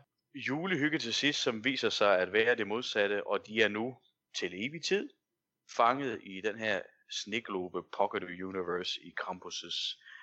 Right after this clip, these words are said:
udstillingshule. Skummel slutning.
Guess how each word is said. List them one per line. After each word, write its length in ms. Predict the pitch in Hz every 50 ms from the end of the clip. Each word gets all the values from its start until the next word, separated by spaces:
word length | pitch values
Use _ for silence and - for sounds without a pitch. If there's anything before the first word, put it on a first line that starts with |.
| - - _ _
udstillingshule. 920 | _ 104 95 - - - 82 85 78 - - - - 71 - 135 - - - _ _ _ - - - _ _ _
Skummel 1000 | - - - - - - - - - - - _ _ _ - 98 135 143 135 104
slutning. 460 | - - - 87 85 - - - -